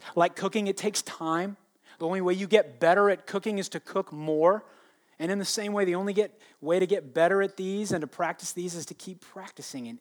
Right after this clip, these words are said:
if and when we get it right, we get a fantastic entree. We see it, we experience the Bible for the beauty that it is. But if we get it wrong,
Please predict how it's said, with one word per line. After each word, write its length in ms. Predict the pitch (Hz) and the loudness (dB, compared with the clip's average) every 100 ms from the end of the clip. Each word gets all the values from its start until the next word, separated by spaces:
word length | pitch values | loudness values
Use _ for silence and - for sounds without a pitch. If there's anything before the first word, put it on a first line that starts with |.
| _ | _
if 220 | 196 - | -12 -12
and 180 | 160 127 | -14 -14
when 140 | 127 | -12
we 100 | 127 | -12
get 200 | 113 131 | -14 -16
it 80 | 120 | -16
right, 200 | 117 127 127 | -14 -14 -14
we 100 | 127 | -18
get 200 | 139 - | -18 -20
a 60 | - | -20
fantastic 840 | - 117 117 - - 127 - 131 _ - - 123 | -20 -20 -20 -20 -18 -18 -18 -20 _ -20 -20 -14
entree. 380 | 131 127 123 | -14 -12 -14
We 180 | 113 113 | -14 -14
see 400 | 110 - - 165 | -10 -6 -6 -6
it, 100 | 139 | -10
we 160 | 127 135 | -10 -12
experience 840 | 120 - - 156 156 147 120 - - - - | -10 -14 -14 -14 -8 -6 -8 -12 -16 -20 -16
the 80 | 123 | -16
Bible 480 | 120 160 139 123 - - | -12 -12 -10 -12 -14 -20
for 160 | - | -18
the 100 | 127 | -16
beauty 500 | 117 131 156 139 123 - - _ 135 | -16 -12 -10 -8 -10 -12 -20 _ -14
that 180 | 117 127 | -8 -6
it 120 | 131 | -6
is. 500 | 196 170 101 - - - | -8 -8 -12 -18 -18 -20
But 100 | 123 | -20
if 100 | - | -18
we 100 | 143 | -6
get 140 | 202 | -4
it 60 | 202 | -4
wrong, 500 | 180 226 240 127 101 | -4 0 2 0 -4